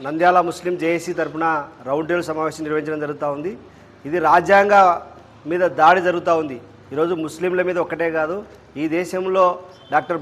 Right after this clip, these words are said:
బాబాసాహెబ్ రాసినటువంటి రాజ్యాంగం మీద దాడిని ఖండిస్తూ ఉన్నాం. ఈరోజు ముక్తకంఠంతో ఈరోజు ప్రజ-, ప్రజలందరూ కూడా దాని మీద వైపున ఆలోచన చేయాలని చెప్పి చెప్తా ఉన్నాం. ఈరోజు కేవలం ఈరోజు ముస్లిం మైనారిటీలను, క్రిస్టియన్ మైనారిటీలను పైన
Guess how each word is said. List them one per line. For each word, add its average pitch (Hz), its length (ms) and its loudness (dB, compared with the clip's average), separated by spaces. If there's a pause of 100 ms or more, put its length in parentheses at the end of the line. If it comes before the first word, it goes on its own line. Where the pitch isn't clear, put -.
బాబాసాహెబ్ 170 760 4
రాసినటువంటి 160 480 -4
రాజ్యాంగం 160 600 0
మీద 175 60 -4 (200)
దాడిని 180 360 4 (440)
ఖండిస్తూ 175 460 0
ఉన్నాం. 165 180 -2
ఈరోజు 156 240 -2
ముక్తకంఠంతో 156 640 -6 (360)
ఈరోజు 175 260 0
ప్రజ-, 175 280 2 (120)
ప్రజలందరూ 180 420 0
కూడా 175 160 0
దాని 165 180 0
మీద 170 80 0 (120)
వైపున 165 220 -2 (240)
ఆలోచన 165 260 0 (140)
చేయాలని 160 280 0
చెప్పి 147 220 -8
చెప్తా 143 240 -4
ఉన్నాం. 120 140 -10 (460)
ఈరోజు 185 220 2 (160)
కేవలం 196 320 6 (640)
ఈరోజు 170 260 4
ముస్లిం 196 340 0
మైనారిటీలను, 185 580 0 (120)
క్రిస్టియన్ 190 340 -6
మైనారిటీలను 180 520 0
పైన 175 200 0